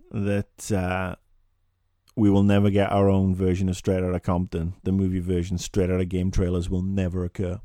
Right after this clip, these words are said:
And that's probably a good thing, but it was fun to do. But the great thing about G T was that, you know, we, we rotated everybody in, and, you know, so we tried to have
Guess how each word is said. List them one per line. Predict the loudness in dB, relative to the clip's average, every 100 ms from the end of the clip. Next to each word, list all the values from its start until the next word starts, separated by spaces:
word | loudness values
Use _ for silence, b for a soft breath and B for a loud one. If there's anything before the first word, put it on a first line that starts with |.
| -20 _ _ _ _ _ _ _
And | -6 -6
that's | 0
probably | 0 0 -2
a |
good | -4 -8
thing, | -4 -4 -4 -6
but | -2
it | 0
was | -2
fun | -2 -2 -2
to | -4
do. | -4 -6 -10 _ _ _ _ _ b b b b b b b b b
But | 4
the |
great | 8 8
thing | 6
about | 4 4
G | 6 4
T | 4 4 6
was | 4 4
that, | 2 4
you |
know, | 4
we, | 4 2
we | 0 -4 -4 -2 -2 -4 -8 _ _ -18 -18 _ _ _ -4
rotated | 4 6 6 6
everybody | 6 4 4 4 4 4
in, | 4 2 -2 _ _ -14
and, | -6 -2 -2 0 0 0
you | 2
know, | 0
so | 0 -4 -4 -12 -18 -20 -6
we | -4
tried | 2 4 4 0
to |
have | -2 -2 2 0 -2 -10 -20